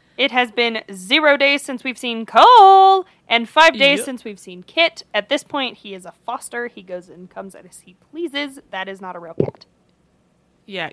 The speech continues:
Speaker 2: cat, Kit, Kit, Kitty Cat, Kit, uh,
Speaker 1: Kit Kat.
Speaker 2: Kit Kat, uh,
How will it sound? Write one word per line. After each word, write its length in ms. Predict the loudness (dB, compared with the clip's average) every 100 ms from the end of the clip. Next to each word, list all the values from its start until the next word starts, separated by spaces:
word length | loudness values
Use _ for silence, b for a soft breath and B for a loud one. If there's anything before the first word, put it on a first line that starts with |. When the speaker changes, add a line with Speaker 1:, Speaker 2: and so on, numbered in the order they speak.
| -16
Speaker 2:
cat, 560 | -10 -4 -2 -4 -6 _ _ _ _ _
Kit, 360 | -18 -12 -12 -14 _ _ _ -16
Kit, 260 | -14 -14 _ _ _ _
Kitty 160 | -18 -14
Cat, 320 | -10 -8 -10 _ -16
Kit, 300 | -12 -12 _ _ _ _ _ -10
uh, 280 | -6 -4 -4
Speaker 1:
Kit 160 | -4
Kat. 240 | -4 -4 -8 _ _ _ _ _ _ _ _ _ _ _ _ -20
Speaker 2:
Kit 200 | -18 -12
Kat, 300 | -8 -8 -12 _ -10
uh, 720 | -6 -4 -4 -6 -6 -8 -10